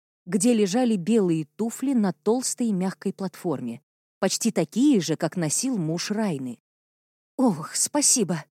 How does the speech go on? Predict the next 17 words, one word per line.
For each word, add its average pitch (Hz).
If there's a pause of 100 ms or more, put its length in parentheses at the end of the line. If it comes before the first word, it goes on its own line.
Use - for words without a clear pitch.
(480)
Я 226
не 220
хотела 190
показаться 165
неблагодарной 151
стервой, 147 (560)
и 233
всё -
же, 277
рассматривая 208
туфли, 160 (440)
ощутила 302
неприятные 269
чувства, - (280)
мысленно 190
сравнив 180
их -